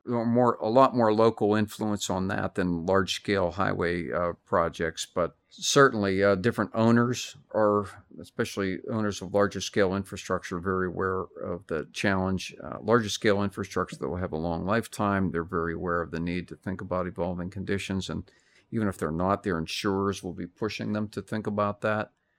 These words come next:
Codes will evolve more slowly, but they are evolving. Uh, Mother Nature has a way of, uh, winning out in the end, and,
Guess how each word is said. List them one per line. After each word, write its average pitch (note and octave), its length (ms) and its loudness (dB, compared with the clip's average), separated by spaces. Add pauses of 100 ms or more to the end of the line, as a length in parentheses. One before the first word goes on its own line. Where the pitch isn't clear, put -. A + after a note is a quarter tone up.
(120)
Codes C#3+ 300 6
will C3 120 4
evolve A#2 380 6
more A2+ 180 2
slowly, A#2+ 480 4
but A2+ 160 -2
they B2+ 140 6
are A#2+ 240 8
evolving. G2+ 540 2 (340)
Uh, - 80 -12
Mother A#2+ 320 6
Nature B2 400 4
has G#2 220 4
a G#2 40 0
way G#2+ 300 4
of, F#2+ 300 -2
uh, F#2 260 2 (300)
winning B2 300 4
out A#2+ 200 4
in G2+ 60 -6
the A#2 240 2
end, G2+ 320 2
and, G2 200 0